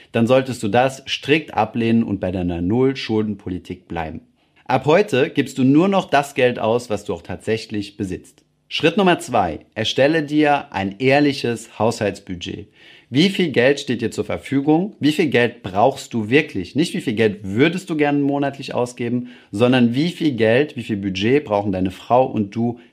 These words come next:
wirklich jeden Monat? Mit der Differenz solltest du ohne Wenn und Aber deine Schulden zurückbezahlen. Du hast dich durchaus in eine ungünstige Situation manövriert, aus der du dich jetzt herausarbeiten musst.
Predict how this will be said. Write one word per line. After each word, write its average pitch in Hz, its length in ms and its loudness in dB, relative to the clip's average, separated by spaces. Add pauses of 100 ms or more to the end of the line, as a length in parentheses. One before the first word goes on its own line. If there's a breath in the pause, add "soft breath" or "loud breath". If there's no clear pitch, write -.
wirklich 107 520 -2
jeden 87 240 -6
Monat? - 340 -14 (300)
Mit 120 140 2
der 139 80 4
Differenz 135 560 2
solltest 131 580 0
du 127 220 0
ohne 160 420 2
Wenn 143 240 4
und 104 320 -4
Aber 127 420 0
deine 95 280 -4
Schulden 123 640 0
zurückbezahlen. 101 840 -4 (300)
Du 127 100 2
hast 180 180 2
dich 202 140 0
durchaus 160 400 2
in 127 100 2
eine 120 160 2
ungünstige 151 680 0
Situation 117 580 0
manövriert, 131 640 2 (200 loud breath)
aus - 240 -4
der 135 160 4
du 143 120 -2
dich 127 200 -4
jetzt 113 380 -4
herausarbeiten 92 760 -4
musst. 82 360 -10